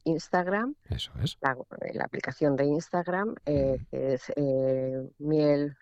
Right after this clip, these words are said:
Speaker 1: guion bajo y guion bajo <laughs> canela guion bajo, eh, tienda.
Speaker 2: Ujú.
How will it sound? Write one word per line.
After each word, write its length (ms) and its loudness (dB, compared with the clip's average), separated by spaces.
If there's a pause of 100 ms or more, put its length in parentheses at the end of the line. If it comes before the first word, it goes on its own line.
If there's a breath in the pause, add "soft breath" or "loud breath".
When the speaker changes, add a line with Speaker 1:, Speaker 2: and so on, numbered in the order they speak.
(160)
Speaker 1:
guion 320 0
bajo 720 0
y 380 0
guion 340 -2
bajo 540 2
<laughs> 180 2
canela 560 2
guion 300 -2
bajo, 560 2 (800 loud breath)
eh, 480 6
tienda. 500 6 (180)
Speaker 2:
Ujú. 360 0